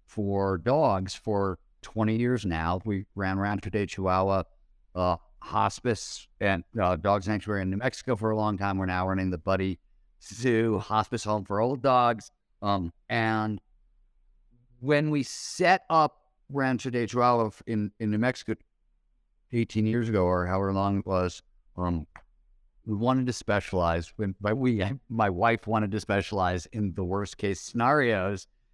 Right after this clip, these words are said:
and I just didn't know any better, so I agreed to go along with this insanity. And so, you know, our dogs, if you're, like, a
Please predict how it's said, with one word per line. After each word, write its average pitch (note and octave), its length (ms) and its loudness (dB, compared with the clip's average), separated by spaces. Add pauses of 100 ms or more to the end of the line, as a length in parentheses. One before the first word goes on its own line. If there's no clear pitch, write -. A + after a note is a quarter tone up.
(200)
and G#2+ 380 0 (100)
I C3 160 2
just B2+ 300 -4 (160)
didn't A#2+ 240 0
know B2 260 2
any A2 140 2
better, G2 320 -2
so A2 160 0
I G#2+ 140 6
agreed A2 480 2
to G2+ 80 0
go G2+ 240 2
along G#2+ 300 4
with G#2+ 200 -4
this F#2 300 -6 (420)
insanity. G#2 880 0
And G#2 200 -2
so, A2 420 2 (680)
you B2+ 100 -2
know, C3 100 2
our C3+ 200 4
dogs, C3 360 2
if A2 100 -10
you're, D#3+ 160 2
like, C#3 300 2
a G#2 260 0